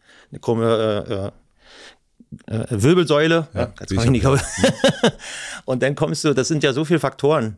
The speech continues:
Speaker 1: ja. Aber irgendwie war ich der, der Auserwählte und mit allen Konsequenzen, ja. Und mittlerweile kann ich damit auch gut leben, bloß, äh, aber trotzdem, entweder hast du es,
Speaker 2: Du sagst
Speaker 1: entweder, entweder hat, also Leute, Leute, die sich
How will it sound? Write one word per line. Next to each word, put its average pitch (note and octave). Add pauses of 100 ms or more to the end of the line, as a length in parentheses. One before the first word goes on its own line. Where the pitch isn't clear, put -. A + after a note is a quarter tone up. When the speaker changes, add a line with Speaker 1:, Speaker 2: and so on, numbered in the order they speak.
Speaker 1:
ja. A2+ (220)
Aber A2+
irgendwie C#3+
war C3
ich C3
der, A#2+
der G2+
Auserwählte D3+
und C3
mit C3
allen C3
Konsequenzen, C3
ja. A2 (920)
Und A2
mittlerweile B2
kann C3
ich C#3+
damit C3
auch A#2+
gut C3
leben, C#3
bloß, A2 (1080)
äh, A2+ (480)
aber A#2
trotzdem, D3+
entweder B2+
hast D#3+
du F3
es, F3 (260)
Speaker 2:
Du A#2+
sagst A2+
Speaker 1:
entweder, E3
entweder D#3+
hat, F3+
also C#3+
Leute, F3
Leute, D3+
die D3
sich C#3